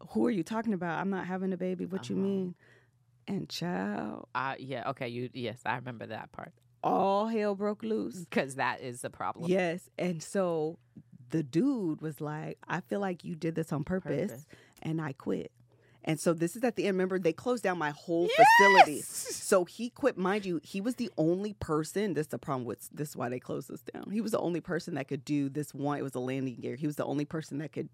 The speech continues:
Speaker 1: do the landing gear repairs.
Speaker 2: Yeah.
Speaker 1: So when he left, we just couldn't do it no more.
Speaker 2: Oh, my.
Speaker 1: We just couldn't do it no more. So the whole time, from the moment he left till the end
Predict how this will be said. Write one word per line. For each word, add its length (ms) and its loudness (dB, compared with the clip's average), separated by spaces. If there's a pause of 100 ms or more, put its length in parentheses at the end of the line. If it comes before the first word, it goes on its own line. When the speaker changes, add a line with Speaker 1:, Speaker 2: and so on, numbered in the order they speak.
(140)
Speaker 1:
do 220 0
the 360 -2
landing 320 -2
gear 180 0
repairs. 640 -4
Speaker 2:
Yeah. 200 -4 (180)
Speaker 1:
So 160 -2
when 160 4
he 180 -2
left, 460 -4 (840)
we 140 0
just 240 -6
couldn't 300 -4
do 160 -4
it 180 -4
no 140 -2
more. 300 2
Speaker 2:
Oh, 20 -8
my. 460 -4 (260)
Speaker 1:
We 100 2
just 200 -4
couldn't 260 2
do 160 0
it 80 0
no 120 -2
more. 260 -6
So 160 2
the 120 4
whole 400 6
time, 680 2 (200)
from 260 2
the 80 6
moment 320 4
he 160 -6
left 280 4
till 140 2
the 220 0
end 420 6